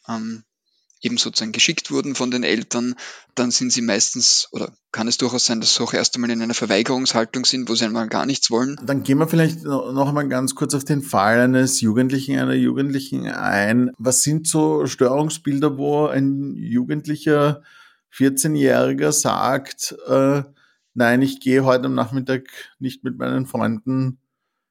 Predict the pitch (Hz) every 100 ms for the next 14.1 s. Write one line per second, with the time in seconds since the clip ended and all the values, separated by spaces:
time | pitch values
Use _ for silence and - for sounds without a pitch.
0 | _ - - 123 123 135 143 143 131 127
1 | 127 127 127 127 127 127 113 120 123 127
2 | 113 127 - 127 131 127 123 123 90 104
3 | 120 127 127 110 107 - 123 117 120 117
4 | 117 113 120 113 104 104 120 120 - -
5 | - - 117 120 123 123 123 - - 110
6 | 113 123 123 - 117 120 110 117 113 113
7 | 113 - 110 110 113 113 110 - - -
8 | _ - 117 107 110 104 - 87 85 82
9 | - 82 82 _ _ 76 - - - -
10 | - 127 127 123 - - 131 127 139 160
11 | 156 143 135 - 127 - 156 139 127 -
12 | 131 135 180 151 - 135 135 165 151 113
13 | 160 127 - - 139 - 143 139 139 135
14 | 135